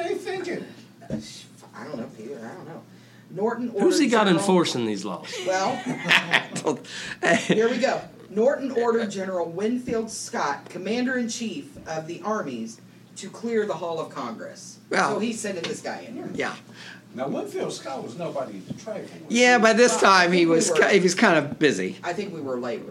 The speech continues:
Speaker 2: We were related to him.
Speaker 4: Yeah.
Speaker 2: Somehow. I'm sure we were.
Speaker 3: Who?
Speaker 2: Winfield Scott.
Speaker 3: Sounds good.
Speaker 2: Sounds good to me.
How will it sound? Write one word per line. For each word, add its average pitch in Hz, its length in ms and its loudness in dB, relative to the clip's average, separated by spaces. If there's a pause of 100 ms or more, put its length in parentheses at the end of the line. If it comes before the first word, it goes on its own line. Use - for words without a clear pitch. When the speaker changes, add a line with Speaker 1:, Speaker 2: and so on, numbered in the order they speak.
Speaker 2:
We 120 120 -10
were 107 120 -8
related 98 440 -8
to 87 60 -14
him. - 140 -18 (100)
Speaker 4:
Yeah. 135 200 0 (180)
Speaker 2:
Somehow. 113 420 -10 (300)
I'm - 100 -14
sure - 180 -10
we - 140 -12
were. - 220 -8 (120)
Speaker 3:
Who? 147 200 2 (480)
Speaker 2:
Winfield 175 440 -4
Scott. - 320 -8
Speaker 3:
Sounds 123 300 0
good. 196 220 -4 (120)
Speaker 2:
Sounds 156 280 -8
good 156 140 -8
to 123 60 -14
me. 107 140 -14